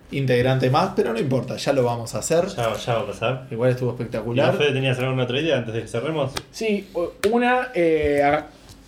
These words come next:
Speaker 3: agarrar preguntas y contestar qué juego nos parece que se mete a hacer pregunta, y otra es agarrar una carta de un juego y decir al revés, qué, qué parece que nos destaca del juego.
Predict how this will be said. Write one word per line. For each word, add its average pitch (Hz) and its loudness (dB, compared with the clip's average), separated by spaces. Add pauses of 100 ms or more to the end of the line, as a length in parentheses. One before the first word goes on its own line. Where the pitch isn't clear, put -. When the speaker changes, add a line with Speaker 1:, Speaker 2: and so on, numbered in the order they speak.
Speaker 3:
agarrar 170 2
preguntas 202 2
y - -8
contestar 156 -2
qué 180 -2
juego 180 2
nos 143 -2
parece 165 2
que 123 0
se 135 -4
mete 156 2
a - -2
hacer 156 -4
pregunta, 208 0
y 180 2
otra 214 0
es 147 -2
agarrar 135 2
una 165 0
carta 165 0
de 170 -2
un 170 -4
juego 220 2
y 175 6
decir 165 2
al 127 0
revés, 127 -2
qué, 120 -2
qué 135 2
parece 127 0
que 123 2
nos 123 2
destaca 117 2
del 104 0
juego. 98 -2